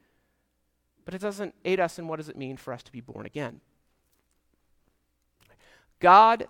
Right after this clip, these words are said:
displayed hi-, the, his love to the world by giving his Son, right?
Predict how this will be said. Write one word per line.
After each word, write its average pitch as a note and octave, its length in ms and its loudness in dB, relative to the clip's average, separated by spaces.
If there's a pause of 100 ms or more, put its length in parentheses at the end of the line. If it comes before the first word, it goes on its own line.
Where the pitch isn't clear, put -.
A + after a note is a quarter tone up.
(140)
displayed G3+ 880 -4 (300)
hi-, G3 160 -8
the, D#3+ 160 -10
his E3 360 -6
love F#3+ 380 2
to B3+ 100 -14
the G#3+ 120 -8
world A2+ 420 -12 (1080)
by D3+ 120 4
giving E3 300 -6
his D#3 120 -12
Son, A2+ 220 -10
right? B2+ 180 -6